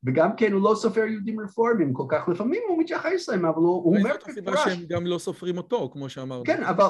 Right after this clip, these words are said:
Speaker 1: לא, אבל באחד, באחד השו"תים, באחד השו"תים שלו, כשהוא מתדיין עם הרבנים של ירושלים, מסביב ל-, לפולמוס על שמן סומסום, אז הוא אומר, רגע, נ-, כשחתם סופר דיבר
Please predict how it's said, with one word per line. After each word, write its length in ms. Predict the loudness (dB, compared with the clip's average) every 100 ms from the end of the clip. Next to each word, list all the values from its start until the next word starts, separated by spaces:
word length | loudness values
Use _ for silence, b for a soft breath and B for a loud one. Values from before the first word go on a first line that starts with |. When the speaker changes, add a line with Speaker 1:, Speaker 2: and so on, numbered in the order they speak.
| 6
Speaker 1:
לא, 80 | 6
אבל 320 | 8 8 6 0
באחד, 380 | -2 -2 -2
באחד 240 | -2 -2 -2
השו"תים, 600 | 0 -4 0 0 0 -4 -8 -20 -20 -12
באחד 200 | -2 0
השו"תים 420 | 0 2 0 0
שלו, 380 | -2 4 4 4
כשהוא 500 | 0 2 2 2 -2
מתדיין 480 | -2 0 0 0 2
עם 140 | 0 2
הרבנים 420 | 2 2 -2 -2
של 160 | -4
ירושלים, 760 | -4 -4 -8 -4 0 0 0 0
מסביב 420 | -2 -4 -6 -6 -6
ל-, 600 | -4 -2 -2 -6 -4 -4
לפולמוס 440 | -4 -8 -10 -8
על 80 | -10
שמן 300 | -8 -8 -8
סומסום, 500 | -6 -6 -4 -4 0 B B B 0
אז 560 | 2 4 2 -4 -8 -2
הוא 220 | 2 2
אומר, 200 | 0 -2 2 2
רגע, 340 | 4 4 4
נ-, 400 | 2 -2 -4 -4 -8 -6
כשחתם 640 | -2 -2 -2 -4 -2 -2
סופר 300 | -2 -2 -2 -4
דיבר 200 | -4